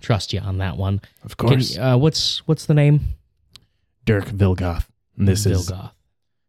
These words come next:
Speaker 2: Adam Vaduva.
Speaker 1: Vilgoth. Is that with, with two G's?
Speaker 2: <laughs> Three. <laughs> Just, just one G.
Speaker 1: Just one G. All right. Uh, Daedric,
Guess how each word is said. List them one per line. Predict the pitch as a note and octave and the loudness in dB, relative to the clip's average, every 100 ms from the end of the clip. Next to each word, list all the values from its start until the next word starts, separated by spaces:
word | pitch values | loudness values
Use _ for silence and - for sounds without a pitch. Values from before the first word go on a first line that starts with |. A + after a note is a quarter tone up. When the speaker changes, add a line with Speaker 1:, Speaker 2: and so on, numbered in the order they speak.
| _ - | _ -6
Speaker 2:
Adam | F#2+ F#2 F2 | -2 -2 -2
Vaduva. | F#2 F2+ F#2 E2+ E2+ G#2 _ _ - | -4 -4 -6 -6 -10 -14 _ _ 0
Speaker 1:
Vilgoth. | B2+ C#3 B2 G#2 F2 A#2+ | 4 4 2 0 0 0
Is | |
that | B2 B2+ | 2 2
with, | B2 _ _ | -2 _ _
with | C3 A2+ | -6 -4
two | - E3+ | 0 2
G's? | E3 G#3 G#3 - - _ _ _ - | 2 2 0 -4 -12 _ _ _ -2
Speaker 2:
<laughs> | D#3 - - - _ _ _ - C#4 _ _ _ _ _ - | -2 -2 -10 -10 _ _ _ -20 -20 _ _ _ _ _ -2
Three. | G2 F#2 F2 _ _ _ - | 0 0 -2 _ _ _ 0
<laughs> | - D3+ B2+ | 4 4 4
Just, | A#2 - D3 _ - C3 | 4 4 0 _ -16 -8
just | - G2+ - | -2 0 0
one | F#2+ F2+ | 0 0
G. | E2+ - - | -4 -8 -6
Speaker 1:
Just | - - | -4 -2
one | G2 | -4
G. | E2+ E2 | -4 -2
All | G#2+ | -2
right. | F#2 E2 _ _ - - _ - | -2 -6 _ _ -18 -18 _ -6
Uh, | G2 G2+ F#2 - _ _ - - _ _ _ _ _ _ | -2 0 -2 -4 _ _ -20 -20 _ _ _ _ _ _
Daedric, | C3+ C3+ F#2+ - | -2 0 -2 -6